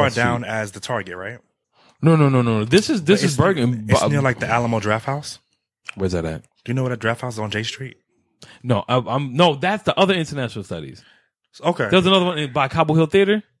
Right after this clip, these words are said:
Speaker 2: Yes.
Speaker 1: Yeah, over
Speaker 2: Copy.
Speaker 1: there.
Speaker 2: Okay.
Speaker 1: Yes,
Speaker 2: Okay.
Speaker 1: over
Speaker 2: Okay.
Speaker 1: there, right
Speaker 2: Okay.
Speaker 1: there.
Speaker 2: Okay.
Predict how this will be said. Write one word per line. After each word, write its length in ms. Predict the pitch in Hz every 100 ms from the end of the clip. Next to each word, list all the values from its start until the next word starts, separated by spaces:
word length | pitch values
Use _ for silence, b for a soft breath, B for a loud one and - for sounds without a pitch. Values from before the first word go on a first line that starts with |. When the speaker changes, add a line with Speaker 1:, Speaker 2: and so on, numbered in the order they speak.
| _ -
Speaker 2:
Yes. 500 | 143 117 - - -
Speaker 1:
Yeah, 120 | 139
over 180 | 131 127
Speaker 2:
Copy. 300 | 127 127 82
Speaker 1:
there. 100 | 92
Speaker 2:
Okay. 260 | 139 123 98 -
Speaker 1:
Yes, 240 | 135 113
Speaker 2:
Okay. 160 | 98 -
Speaker 1:
over 160 | 123 120
Speaker 2:
Okay. 80 | 117
Speaker 1:
there, 180 | 90 82
right 280 | 80 107 117
Speaker 2:
Okay. 120 | 98 85
Speaker 1:
there. 120 | 80
Speaker 2:
Okay. 220 | 107 92